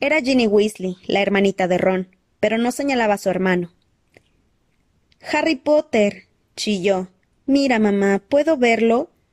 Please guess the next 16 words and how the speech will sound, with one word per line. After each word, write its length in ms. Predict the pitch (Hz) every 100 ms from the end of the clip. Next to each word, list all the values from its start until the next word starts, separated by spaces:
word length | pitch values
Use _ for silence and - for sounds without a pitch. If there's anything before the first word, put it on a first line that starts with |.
| _ _
«Tranquila, 540 | 220 240 240 285 269 214
Ginny, 460 | 196 190 180 175
y 200 | - 208
es 100 | 254
de 80 | 269
mala 180 | 277 269
educación 480 | 240 220 208 214 202
señalar 400 | 214 208 196 -
con 140 | 196
el 140 | 185 185
dedo». 300 | 190 175 - _ _ _ _ _ _ _ _ _
La 180 | - 226
señora 360 | 254 269 302
Weasley 340 | 269 269 240 233
le 100 | 202
sonrió. 500 | 196 185 190 185